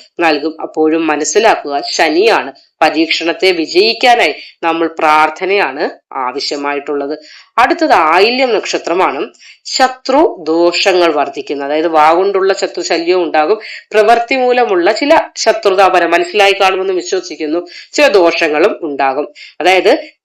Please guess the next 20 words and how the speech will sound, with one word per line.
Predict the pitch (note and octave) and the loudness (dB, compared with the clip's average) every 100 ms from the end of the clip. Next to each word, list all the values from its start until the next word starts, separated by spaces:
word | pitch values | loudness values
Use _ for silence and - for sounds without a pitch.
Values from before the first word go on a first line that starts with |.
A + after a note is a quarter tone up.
| _ E3+ | _ -6
അധികാര | D#3+ F#3+ G#3 A3+ | 0 4 6 4
സ്ഥാനങ്ങളിൽ | - F3+ F3 F3+ F#3 | 2 0 2 0 0
ഇരുന്നാൽ | G3+ E3+ E3+ G3 G#3 | -2 -2 0 0 0
പോലും | E3+ E3 G3+ F#3+ | -4 -2 -2 2
താഴെ | E3 F3+ G#3 | 4 4 4
ഇറക്കാനുള്ള | F#3+ F3 F3 G3+ G#3 F3+ F3+ | 2 0 0 2 2 4 2
ഗൂഢാലോചനകൾ | E3 D#3+ E3 F3 F3+ F#3 F#3+ F#3 F#3 A3+ F3+ | 0 -2 2 4 4 2 0 -2 -2 -2 0
പല | E3+ | 0
വഴിയിൽ | F3+ E3+ E3+ F3+ | 2 2 2 0
ഉണ്ടാകുന്നതിനാൽ | D3+ D3+ D#3 D#3+ D#3 D#3 E3 E3+ | 0 0 0 0 -4 -2 -4 -4
തന്നെ | D3+ F#3 - - - | -2 -4 -6 -16 -4
രഹസ്യങ്ങളൊന്നും | F3 F3 F#3 E3+ E3+ E3+ C4 C4+ - - | -2 -2 -2 0 2 2 2 0 -2 -8
ആരുമായും | C#3+ D#3+ A3+ G3 D#3 D#3 | -2 0 0 -2 -2 -2
പങ്കുവെക്കാതിരിക്കുക. | C#3+ C#3 C#3+ C#3+ D3 C#3 C#3 C#3 D3+ - - - - | -4 -4 -6 -4 -4 -4 -8 -6 -4 -4 -6 -16 0
ഔദ്യോഗിക | E3 E3 F3+ F3 F3 | 0 4 4 6 4
രംഗത്ത് | D#3+ E3 F3+ F#3 - - - | 2 2 0 0 -2 -6 -2
പ്രൊമോഷനൊക്കെ | F#3 F3+ G#3 A3+ G#3+ G3 G#3 G3+ | 2 4 4 2 0 -2 0 2
തടയപ്പെടാനുള്ള | E3+ F3+ G3+ F#3+ F3+ F3+ E3+ E3 | 2 2 0 2 2 2 -2 -4
സാധ്യതയും | E3 D#3 D#3 F3+ G3 D#3 D#3 | -4 -4 -2 -2 -2 -2 -6
കൂടുതലായി | D#3 E3 F3 E3+ E3 E3+ C4 | -6 -6 -4 -4 0 0 0